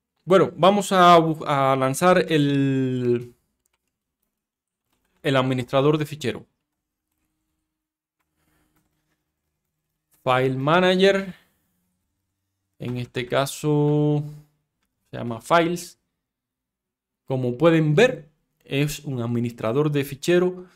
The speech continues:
el administrador de fichero de Genome, específicamente la ver-, de Genome. Vamos a ver.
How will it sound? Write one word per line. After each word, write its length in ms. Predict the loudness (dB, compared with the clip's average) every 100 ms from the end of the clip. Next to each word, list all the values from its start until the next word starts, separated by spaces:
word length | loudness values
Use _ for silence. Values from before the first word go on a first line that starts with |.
| _ _ _ -10
el 160 | -6 -4
administrador 640 | -4 -6 -6 -2 0 2
de 120 | 0
fichero 460 | -2 -4 0 2 2
de 100 | 0
Genome, 600 | -2 2 4 2 0 -8
específicamente 1500 | -16 -16 _ -10 -8 -6 -6 -6 -8 -6 -2 -2 -4 -4 -4
la 260 | -4 -4 -4
ver-, 380 | -4 -4 -4 -6
de 280 | -4 -4 -4
Genome. 640 | -8 -6 -4 -4 -4 -8 -20 _ _ _ _ _ _ _ _ _ _
Vamos 260 | -10 -8 -4
a 40 |
ver. 240 | -4 -6